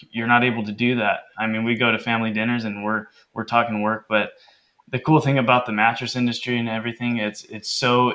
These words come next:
interesting. It's so fun. And I think we're all passionate about it for different reasons. Christian loves doing the training stuff.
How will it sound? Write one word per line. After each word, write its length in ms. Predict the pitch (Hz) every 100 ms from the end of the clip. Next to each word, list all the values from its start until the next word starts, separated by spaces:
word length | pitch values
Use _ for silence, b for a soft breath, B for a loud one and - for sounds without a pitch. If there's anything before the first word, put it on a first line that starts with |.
| -
interesting. 500 | 110 113 120 120 117
It's 140 | 104
so 120 | - 113
fun. 540 | - 104 98 113 120 _ _
And 80 | 107
I 60 | 104
think 180 | 123 110
we're 120 | 104
all 140 | 107 -
passionate 440 | 101 101 120 113
about 240 | 110 113 117
it 120 | 113 _
for 120 | -
different 340 | 98 107 104 95
reasons. 380 | 110 110 113
Christian 340 | - 117 - 107
loves 220 | 107 107
doing 260 | - 110 104
the 60 |
training 320 | 95 110 110
stuff. 300 | 104 - 110